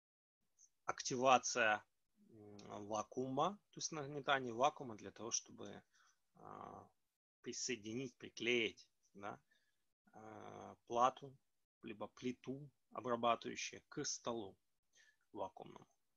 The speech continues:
Коды G девяносто, G сорок девять.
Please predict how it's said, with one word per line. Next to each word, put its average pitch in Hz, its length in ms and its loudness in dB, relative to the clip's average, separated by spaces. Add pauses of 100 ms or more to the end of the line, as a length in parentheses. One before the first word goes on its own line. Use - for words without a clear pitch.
(600)
Коды 165 240 6
G 131 180 4
девяносто, 131 540 -2
G 110 140 -4
сорок 101 400 -2
девять. 92 520 -6